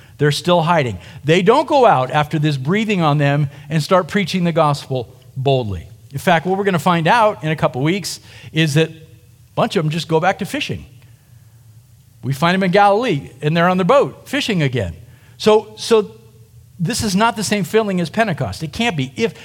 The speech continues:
if it were, I gotta say the results are pretty disappointing. So here's a better explanation in my, in, um, in my opinion.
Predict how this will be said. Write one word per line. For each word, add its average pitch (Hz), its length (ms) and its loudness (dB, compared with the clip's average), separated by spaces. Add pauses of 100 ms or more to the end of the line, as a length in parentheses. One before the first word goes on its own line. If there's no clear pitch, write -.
if 208 220 0
it 202 100 2
were, 214 460 2 (180)
I 160 80 -4
gotta 170 220 2
say 190 180 0
the 170 100 -2
results 156 380 0
are 175 60 -4
pretty 156 280 -4
disappointing. 135 580 -4 (1700)
So 185 280 2
here's 240 220 2
a 247 60 2
better 190 340 2
explanation 135 600 -2
in 120 80 -2
my, 123 220 -4
in, 127 160 -6 (100)
um, 127 240 -10 (180)
in 135 120 -2
my 135 180 4
opinion. 95 420 -6